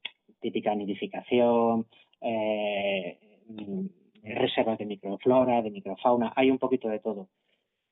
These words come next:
Es un trabajo arduo, pero yo soy, digamos,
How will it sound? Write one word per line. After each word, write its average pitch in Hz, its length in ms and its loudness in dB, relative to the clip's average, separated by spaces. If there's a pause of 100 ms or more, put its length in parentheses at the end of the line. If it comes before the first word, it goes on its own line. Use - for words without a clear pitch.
(260)
Es 156 160 0
un 196 120 6
trabajo 170 440 8
arduo, 180 460 4 (1300)
pero 123 180 0
yo 180 480 4 (380)
soy, 185 420 6 (420)
digamos, 165 540 4